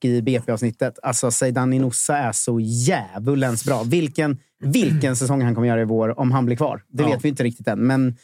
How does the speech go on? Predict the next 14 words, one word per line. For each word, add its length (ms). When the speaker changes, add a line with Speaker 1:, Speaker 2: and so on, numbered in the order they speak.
Speaker 1:
alltså, 180
han 420
leker 320
ju 40
med 140
Djurgården, 260
framförallt 420
vid 100
första 180
målet. 300
Men 360
vi, 140
han, 160
han 220